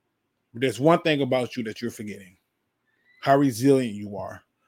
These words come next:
How much effort you give to be better every single day. How you keep fighting when people may not seem to know that you're in the battle. I salute you. There's somebody who's watching this video who's,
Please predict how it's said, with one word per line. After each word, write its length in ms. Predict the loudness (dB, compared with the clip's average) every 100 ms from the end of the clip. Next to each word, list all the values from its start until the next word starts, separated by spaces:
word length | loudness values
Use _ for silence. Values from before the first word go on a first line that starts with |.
| _
How 100 | 2
much 200 | 2 2 -2
effort 380 | -2 0 -4 -2
you 180 | -4
give 380 | -4 -2 -2 -2
to 120 | -8
be 220 | -4 -2 0
better 460 | 2 2 2 -4 -8
every 440 | -2 0 0 -2 -2
single 400 | -4 -4 -2 -4
day. 260 | -6 -8 -12 -20 2
How 140 | 4
you 240 | 6 4 -2
keep 320 | 2 2 2 4
fighting 300 | 6 6 0
when 120 | -10
people 440 | -4 -4 -2 -4
may 260 | 0 2 4
not 300 | 4 0 -2
seem 280 | -4 -2 -2
to 100 | -4
know 240 | 0 2
that 180 | 2 -2
you're 160 | -4 -4
in 80 | -4
the 80 |
battle. 480 | -4 -2 -2 -2 -8 -16 _ _ _ _ _ _
I 120 | -2 -2
salute 500 | 0 0 0 -6 -16
you. 80 | -18 _ _ _ _ _ _ _ _ _ _ _ _ _ _ 2
There's 220 | 6 8
somebody 420 | 8 6 6 6
who's 180 | 4 0
watching 300 | 0 0 -2
this 160 | -10 -6
video 400 | -6 -4 -6 -6
who's, 300 | -6 -6